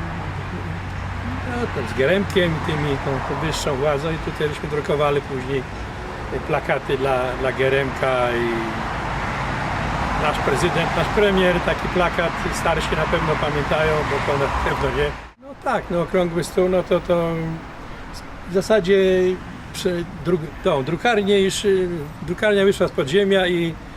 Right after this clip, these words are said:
i zaczęliśmy drukować tutaj profesjonalnie na, na półformatowej maszynie, bo to,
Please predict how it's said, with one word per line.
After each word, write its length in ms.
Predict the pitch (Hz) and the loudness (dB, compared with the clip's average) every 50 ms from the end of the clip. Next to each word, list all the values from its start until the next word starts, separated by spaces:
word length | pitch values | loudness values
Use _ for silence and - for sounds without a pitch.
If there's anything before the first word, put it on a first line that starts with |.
| - - - - - - - - - | -14 -14 -14 -14 -14 -14 -14 -12 -8
i 300 | 180 175 175 175 170 170 147 | -4 -2 -2 -2 -2 -2 -2
zaczęliśmy 500 | 135 170 - - - 180 175 - - 170 | 0 0 0 2 0 0 0 0 -4 -4
drukować 420 | 143 160 147 - 185 170 165 151 - | -4 -4 -2 0 0 2 0 0 -2
tutaj 440 | 170 151 - 170 160 160 156 156 160 156 156 156 156 156 156 156 156 160 160 160 - | -4 -4 -2 -2 -2 0 -2 -4 -4 -4 -6 -6 -6 -6 -6 -8 -8 -8 -8 -8 -4
profesjonalnie 760 | - 196 170 - 170 - - 160 151 165 170 170 170 160 156 | -2 -2 0 0 -2 -2 0 -2 0 0 0 0 0 0 -2
na, 360 | 156 151 147 143 139 139 139 139 | -2 0 2 2 2 2 2 2
na 300 | 143 143 139 135 135 135 - - - - - - - - - - - - | 2 2 2 2 0 -2 -4 -8 -12 -12 -12 -12 -12 -10 -10 -8 -2 -2
półformatowej 720 | 175 160 - - 147 147 147 147 139 - 180 156 156 151 | -2 0 0 0 0 2 2 0 2 2 2 2 2 2
maszynie, 460 | 147 139 131 - 185 180 175 175 165 | 2 2 0 0 0 0 0 0 0
bo 120 | 135 143 139 | 0 0 0
to, 140 | - - | 0 -2